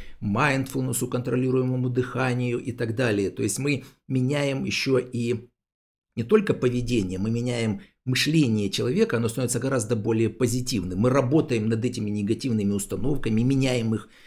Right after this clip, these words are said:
на позитивные, но если тем более человек начинает спать на фоне ограничения времени пребывания в постели, то, собственно говоря, и потом мышление, <laughs> так сказать, догоняет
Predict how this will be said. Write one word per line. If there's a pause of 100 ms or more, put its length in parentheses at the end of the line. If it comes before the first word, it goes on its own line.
(140)
на
позитивные,
но
если
тем
более
человек
начинает
спать (220)
на
фоне
ограничения
времени
пребывания
в
постели,
то,
собственно
говоря,
и (440)
потом
мышление, (180)
<laughs>
так
сказать,
догоняет